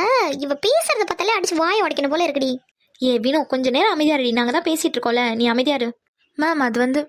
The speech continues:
Speaker 1: ஏ பிரீத்தி, நீ இருடி, நான் பேசிக்கிறேன்.
Speaker 2: ஏ வினோ, இப்பதானே சொன்னேன், நீ கொஞ்ச நேரம் சைலண்டா இருடி.
Speaker 1: இனியா, நான் தான் சொல்றேன்ல, நீ கொஞ்ச நேரம் சைலண்டா இரு, நான் வம்பலா இருக்க மாட்டேன்.
Speaker 2: அவகிட்ட நீ என்னடி பேச போற? நானே பேசிக்கிறேன், நீ கொஞ்ச நேரம் அமைதியா இரு.
Speaker 1: ஏ, நான் தான் சொல்றேன்லடி, நான் அவளை வம்பலா இருக்க மாட்டேன், நான் நார்மலா தான் பேசுவேன்.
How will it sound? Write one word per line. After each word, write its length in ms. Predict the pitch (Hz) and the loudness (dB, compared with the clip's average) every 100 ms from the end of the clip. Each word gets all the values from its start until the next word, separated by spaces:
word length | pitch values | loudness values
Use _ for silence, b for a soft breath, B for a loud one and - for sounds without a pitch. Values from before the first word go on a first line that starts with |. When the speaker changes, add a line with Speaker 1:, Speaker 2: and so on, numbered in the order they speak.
| - - | -10 -4
Speaker 1:
ஏ 20 | 339 | -2
பிரீத்தி, 200 | 370 381 294 | 0 0 2
நீ 60 | 311 | 2
இருடி, 160 | 320 302 302 | 2 0 0
நான் 120 | 311 | 0
பேசிக்கிறேன். 320 | 311 294 277 - _ - | -2 -4 -6 -8 _ -2
Speaker 2:
ஏ 60 | 269 | 0
வினோ, 160 | 269 427 320 | 2 0 0
இப்பதானே 320 | 262 349 330 480 | -2 -2 -2 -2
சொன்னேன், 180 | 381 285 | -2 -2
நீ 40 | 254 | 0
கொஞ்ச 120 | 262 302 | 0 0
நேரம் 140 | 480 | 0
சைலண்டா 320 | 349 339 349 381 | 0 0 0 0
இருடி. 180 | 269 254 - _ - | -2 -4 -8 _ -4
Speaker 1:
இனியா, 180 | 339 339 277 | -2 0 0
நான் 140 | 302 | -2
தான் 80 | 381 | 0
சொல்றேன்ல, 260 | 339 320 311 | 0 2 0
நீ 60 | 294 | 0
கொஞ்ச 100 | 294 285 | 0 0
நேரம் 160 | 359 | 0
சைலண்டா 280 | 320 311 302 | 0 0 -2
இரு, 120 | 269 294 | -4 -2
நான் 100 | 294 | -2
வம்பலா 240 | 311 320 | 0 0
இருக்க 160 | 320 277 | 0 -2
மாட்டேன். 200 | 269 254 - _ _ - 285 | -4 -6 -14 _ _ -6 -4
Speaker 2:
அவகிட்ட 320 | 302 339 440 | 0 2 2
நீ 60 | 359 | 2
என்னடி 180 | 320 370 | 2 2
பேச 120 | 330 - | 0 0
போற? 140 | 269 269 | -2 0
நானே 180 | 277 320 320 | 0 0 0
பேசிக்கிறேன், 300 | 302 277 262 | 0 0 0
நீ 40 | 254 | 0
கொஞ்ச 140 | 254 277 | 0 0
நேரம் 140 | 311 | 0
அமைதியா 240 | 269 294 285 | 0 0 0
இரு. 80 | 240 240 _ 311 | -2 -8 _ 0
Speaker 1:
ஏ, 80 | 285 | 2
நான் 120 | 277 | 2
தான் 80 | 480 | 2
சொல்றேன்லடி, 400 | 403 381 339 330 285 | 2 2 2 2 2
நான் 80 | 285 | 2
அவளை 160 | 277 | 2
வம்பலா 220 | 302 339 339 | 0 0 0
இருக்க 160 | 285 | -2
மாட்டேன், 160 | 277 294 | 0 0
நான் 100 | 294 | 0
நார்மலா 220 | 320 311 | 0 0
தான் 100 | 320 | 0
பேசுவேன். 260 | 311 269 - | 0 -2 -6